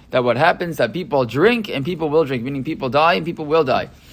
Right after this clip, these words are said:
Right? And just like those died before, they're gonna continue to die. It's like, basically, like, it's part of the world. This is part of life, that people come and people go. And the, and, uh, and the one who can give nechama should give nechama to you.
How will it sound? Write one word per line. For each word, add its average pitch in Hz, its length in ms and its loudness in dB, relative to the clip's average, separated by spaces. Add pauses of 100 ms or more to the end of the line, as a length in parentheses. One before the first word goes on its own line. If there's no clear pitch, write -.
(220)
Right? 127 140 2
And 123 120 -2
just 147 180 -2
like 139 160 2
those 147 220 2
died 151 240 4
before, 185 340 2
they're 156 140 2
gonna 156 160 -2
continue 143 320 -4
to 131 80 -4
die. 127 120 2
It's 107 120 -6
like, - 180 -6
basically, 143 360 -6
like, 117 120 -6
it's 147 100 -12
part 196 140 4
of 208 40 0
the 220 80 4
world. 208 280 4 (280)
This 143 120 -10
is - 40 -14
part 165 180 2
of 170 80 2
life, 165 300 2
that 123 140 -4
people 139 260 -6
come 156 180 0
and 147 100 -6
people 135 240 -8
go. 117 260 0 (420)
And 110 180 -4
the, 117 160 2
and, 120 560 -4
uh, 113 380 0 (260)
and 117 160 -4
the 123 60 2
one 160 240 4
who 135 100 -4
can 120 140 -4
give 156 140 -2
nechama 196 380 4
should 165 140 -6
give 147 120 -2
nechama 143 380 -2
to 135 80 -2
you. 240 300 2